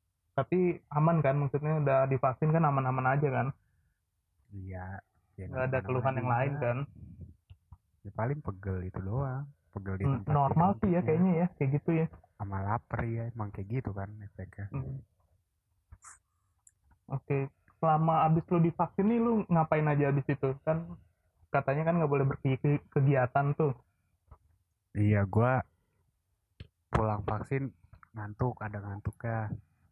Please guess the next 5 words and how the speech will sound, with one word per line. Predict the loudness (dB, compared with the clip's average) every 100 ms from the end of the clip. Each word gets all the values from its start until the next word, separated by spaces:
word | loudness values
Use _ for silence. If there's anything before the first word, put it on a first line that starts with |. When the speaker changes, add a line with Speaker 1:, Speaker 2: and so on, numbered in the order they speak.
| _
Speaker 1:
Hmm. | -12 -4 -2 0 -2 _ -20 _ _
Speaker 2:
Berasa | -10 -8 -8 -6 -4 -4 -6 _ -20 -20 -20 _ _ _ _ _ _ _ _ -8
sama | -6 -4 -4 -6 -4
ini | -4 -4
lapar. | -2 -4 -2 0 0